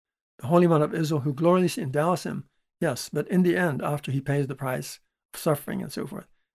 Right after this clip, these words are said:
as a proxy savior to his people. Right, so this is a really important podcast that we did today, and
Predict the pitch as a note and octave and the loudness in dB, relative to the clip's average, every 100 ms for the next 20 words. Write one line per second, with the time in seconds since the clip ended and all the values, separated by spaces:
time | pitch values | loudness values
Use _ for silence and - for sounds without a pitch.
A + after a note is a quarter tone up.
0 | - C3+ C#3 D3+ C#3 D#3+ - C#3+ C3 C3 | -10 -8 -4 -2 -2 -4 -4 -2 -2 -4
1 | C3 C#3 - F3 F3 D#3+ - _ _ _ | -8 -8 -6 -6 -6 -10 -14 _ _ _
2 | _ _ _ _ _ _ _ - A3 - | _ _ _ _ _ _ _ -4 -2 -4
3 | - C#3+ G3+ G3 E3+ F#3 F#3+ E3+ F#3 F3+ | -4 -2 -2 0 2 4 4 2 0 0
4 | E3 - _ _ - D3+ D#3 F3+ F#3+ A3 | -2 -8 _ _ -4 -4 -2 -2 -2 -4
5 | F3+ F3 F3 F3 E3+ G3+ B3 _ _ _ | -2 -2 -4 -6 -4 -4 -4 _ _ _
6 | _ _ _ _ _ - C3+ D3 F#3 A#3+ | _ _ _ _ _ -8 -4 0 4 2